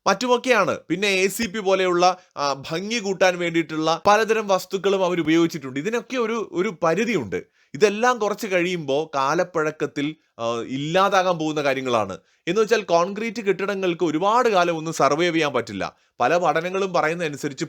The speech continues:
പരമാവധിയാണ് നൂറ്റി ഇരുപത് വർഷം എന്നൊക്കെ പറയുന്നത്. അത്രയും ഹൈ ക്വാളിറ്റിയിൽ നിർമ്മിക്കുകയാണെങ്കിൽ മാത്രം.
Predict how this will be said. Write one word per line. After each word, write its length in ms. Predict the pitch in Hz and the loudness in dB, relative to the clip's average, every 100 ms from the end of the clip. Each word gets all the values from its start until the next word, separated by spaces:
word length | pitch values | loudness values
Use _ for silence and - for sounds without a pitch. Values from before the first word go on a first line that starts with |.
| - | 2
പരമാവധിയാണ് 960 | 117 135 175 196 226 247 240 180 165 | 2 2 2 2 4 2 2 0 0
നൂറ്റി 240 | 156 143 165 | -6 -6 -4
ഇരുപത് 220 | 165 151 | -2 0
വർഷം 260 | 131 - | 0 -2
എന്നൊക്കെ 200 | 135 127 | -6 -4
പറയുന്നത്. 480 | 117 110 104 90 85 - | 0 2 2 -2 -4 0
അത്രയും 460 | - - 233 240 226 | 0 2 2 2 0
ഹൈ 220 | 180 202 | -2 -2
ക്വാളിറ്റിയിൽ 580 | 175 180 170 170 175 185 | 2 4 4 2 -2 -2
നിർമ്മിക്കുകയാണെങ്കിൽ 760 | 165 156 165 160 151 147 151 | -4 -6 -4 -2 0 0 -4
മാത്രം. 460 | 143 127 120 104 | -2 -2 -2 -6